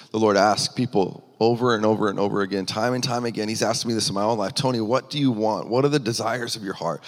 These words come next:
What are the things that go down deep into your soul that you long for, that you desire?" That's what he's asking. "What are you seeking?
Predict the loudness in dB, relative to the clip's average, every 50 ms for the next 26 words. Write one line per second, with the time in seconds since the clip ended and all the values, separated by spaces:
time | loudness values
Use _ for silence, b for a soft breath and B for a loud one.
0 | B B B 0 0 2 2 2 0 2 0 0 0 0 -2 -2 0 2 4 4
1 | 6 6 4 4 2 -2 -2 -2 0 0 0 0 -2 -6 -4 -2 -2 -2 0 -2
2 | 0 0 0 0 0 -2 B B B B B -2 0 2 4 4 4 6 6 6
3 | 6 6 6 4 2 -2 2 2 2 2 2 0 -2 -2 -2 0 0 2 2 4
4 | 2 2 0 0 2 2 2 2 2 2 0 0 0 0 0 0 0 0 0 -4
5 | -8 -8 -16 -16 -18 B B B B B B B 2 2 4 4 4 4 4 4
6 | 4 4 2 0 -2 -2 -6 -6 -6 -8